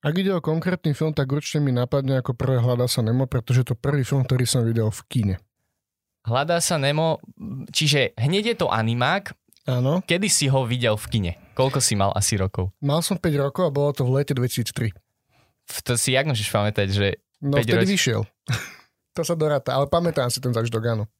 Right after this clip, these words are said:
Speaker 2: To si bol akože s rodičmi, celá rodina, či?
Speaker 1: Áno, no, celá rodina, traja sme boli.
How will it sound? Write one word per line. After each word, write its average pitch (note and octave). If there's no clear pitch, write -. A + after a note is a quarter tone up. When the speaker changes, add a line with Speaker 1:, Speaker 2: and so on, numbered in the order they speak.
Speaker 2:
To -
si A#2+
bol A2+
akože A#2+
s A#2
rodičmi, F3+
celá C#3
rodina, D#3+
či? C#3+
Speaker 1:
Áno, C3+
no, C#3
celá C#3+
rodina, C3
traja B2
sme A#2+
boli. A2